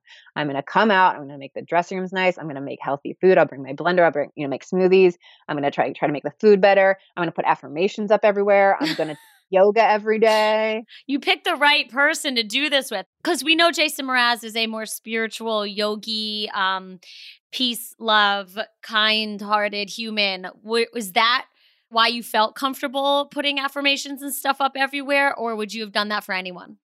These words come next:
Speaker 1: No, 'cause that was the job that I wanted to create for myself.
Speaker 2: Got it. Okay. So it wasn't that we know now that Jason Mraz is a very receptive
Speaker 1: He
Speaker 2: person
Speaker 1: wasn't
Speaker 2: to that.
Speaker 1: always that way.
Speaker 2: Oh,
Speaker 1: <laughs>
Speaker 2: oh,
Speaker 1: I'm not saying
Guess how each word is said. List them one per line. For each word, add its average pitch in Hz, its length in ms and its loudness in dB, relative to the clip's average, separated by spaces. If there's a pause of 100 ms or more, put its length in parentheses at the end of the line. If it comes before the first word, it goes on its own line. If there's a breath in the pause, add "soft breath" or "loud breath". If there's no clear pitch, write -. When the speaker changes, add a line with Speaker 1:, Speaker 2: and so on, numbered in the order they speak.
Speaker 1:
No, 294 340 4
'cause 226 140 -8
that 254 180 4
was 214 120 -8
the 208 120 -8
job 208 300 -2
that 196 100 -2
I 180 140 0
wanted 175 280 -8
to 160 80 -14
create 220 560 -2
for 160 100 -12
myself. 151 460 -10
Speaker 2:
Got 185 300 -4
it. - 180 -16
Okay. 196 260 -10
So 247 220 -2
it 247 40 -2
wasn't 269 360 2
that 233 240 2
we 226 180 -8
know 214 280 2
now 196 320 0
that 185 160 -10
Jason 190 300 -10
Mraz 185 320 -8
is 180 120 -18
a 185 80 -8
very 185 600 -10 (340)
receptive 254 500 4
Speaker 1:
He 370 40 -4
Speaker 2:
person 381 320 0
Speaker 1:
wasn't 302 100 6
Speaker 2:
to 294 60 8
that. - 0 -
Speaker 1:
always 277 280 6
that 233 180 6 (180)
way. 233 320 -6 (180)
Speaker 2:
Oh, 370 920 2
Speaker 1:
<laughs> - 60 -20
Speaker 2:
oh, 392 1080 6
Speaker 1:
I'm 415 60 6 (220)
not 233 160 4
saying 233 160 6